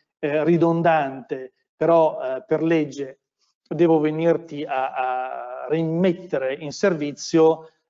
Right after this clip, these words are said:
eh, ma non ho nulla da farti fare, ti pongo direttamente in cassa integrazione. Insomma, come vedete, eh, c'è di che discutere. Eh, torno a ripetere, eh,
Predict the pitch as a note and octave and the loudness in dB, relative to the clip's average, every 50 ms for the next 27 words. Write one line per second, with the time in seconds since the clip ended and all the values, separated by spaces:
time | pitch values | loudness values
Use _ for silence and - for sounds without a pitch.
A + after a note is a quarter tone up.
0 | _ _ - C3+ C3+ C#3 C#3+ C#3+ D3+ D#3 D#3+ D#3+ D#3+ D#3+ E3 F3 F3 D#3+ D3+ D3 | _ _ -14 -12 -12 -12 -8 -6 -4 -2 -2 0 0 0 2 2 4 4 4 2
1 | C#3 C3+ - D#3+ D3+ - G3+ F3 - - B2+ B2+ C3 C#3 B2+ - - D#3+ - - | 0 0 -2 -4 -4 -2 -4 -6 -4 -6 -6 -6 -6 -8 -8 -8 -8 -8 -6 -4
2 | C#3 C3 C3+ C3+ C3+ C#3 D3 - - D3 D3 C#3+ C3+ C#3+ - C#3+ C3+ B2+ B2 B2 | -6 -6 -6 -6 -2 -2 -2 0 0 0 0 0 0 0 -4 -4 -4 -6 -12 -14
3 | A#2+ _ - C#3 C3 C3 - - - C#3+ C#3 B2 - C#3 C3+ - - C#3+ A#2+ C#3 | -18 _ -16 -14 -14 -14 -14 -14 -12 -12 -10 -6 -4 -4 -4 -4 -8 -10 -6 -6
4 | C3 C3+ B2+ B2 A#2+ - - - C#3 B2 A2+ - _ _ _ _ _ _ _ _ | -4 -4 -4 -8 -8 -12 -12 -14 -12 -14 -14 -16 _ _ _ _ _ _ _ _
5 | _ _ _ _ _ _ _ _ _ _ _ _ - F#3+ D#3 - F#3+ F#3 F3 F3 | _ _ _ _ _ _ _ _ _ _ _ _ -6 -4 -2 0 2 2 2 2
6 | F3+ E3+ E3 E3 E3+ E3+ F3+ F3 F3 - F#3 F3+ F3+ - - - - - _ _ | 2 2 4 4 4 4 4 2 2 2 2 2 0 -2 -8 -18 -20 -20 _ _
7 | _ _ _ _ - D3 C#3+ C#3 C#3+ C#3+ C#3+ C#3+ C#3+ C#3 C#3 C#3 C#3 C#3 C3 - | _ _ _ _ -4 -2 -2 0 0 -2 0 0 0 0 0 -2 -2 -4 -6 -10
8 | - - - F3+ E3 D#3+ D3 D3+ C#3 - - D#3 D3 D3 C#3+ C#3+ C#3+ C#3+ C3+ - | -8 -2 2 2 2 2 2 -2 -8 -8 -4 -2 -2 -2 -2 -4 -8 -10 -14 -12
9 | D3 - F3 D#3+ D3 - - D3 D3 D3 D3 D#3+ F3 F3+ F3 - - _ _ _ | -10 -6 -6 -6 -4 -2 -2 0 0 0 0 0 -2 -6 -8 -12 -20 _ _ _
10 | _ - - D3 C#3 C#3 C3+ - - F3 E3+ E3 D#3 D#3 D#3 D#3 F3+ E3 D#3 E3 | _ -12 -10 -8 -8 -8 -8 -2 0 0 2 2 2 0 0 0 0 0 0 0
11 | - D3+ C#3 C3+ C3 C3 C3+ C3+ - B2+ C3 C3 C3 C3 C3 C3 C3 C3 C3 - | 0 -2 -2 -2 -2 -4 -6 -10 -12 -12 -12 -12 -10 -10 -12 -12 -12 -12 -14 -16